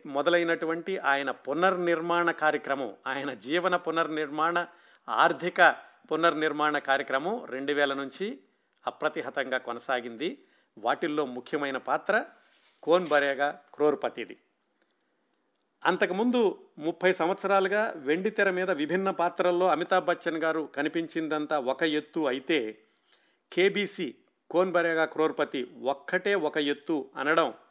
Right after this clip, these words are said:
కాస్త సాహసంగా కనిపిస్తుంది, కానీ నిజానికి ఆ షో అమితాబ్ వ్యక్తిగత జీవితంలో తీసుకొచ్చినటువంటి మార్పు కానీ,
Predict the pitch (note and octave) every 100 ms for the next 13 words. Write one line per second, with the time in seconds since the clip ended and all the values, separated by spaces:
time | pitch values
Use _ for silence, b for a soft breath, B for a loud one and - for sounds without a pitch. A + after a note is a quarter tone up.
0 | _ _ _ _ _ C#3 C#3 D3 - E3
1 | F#3 G3 F#3+ E3+ D#3+ E3+ - D#3+ C3+ D3
2 | B3 - _ _ _ _ _ _ _ _
3 | - C3+ C#3+ G3+ G3+ F#3 A2+ - _ -
4 | D3+ D3+ - F#3 F#3 - _ _ - F3+
5 | G3 G3+ F#3+ C3+ D3 F3+ G3 G3+ G3 D#3+
6 | E3+ E3 E3 E3 E3 F3 D#3+ E3+ D#3 D3+
7 | D3+ C#3 A#2+ A2+ D3+ F#3+ F3+ F3 G3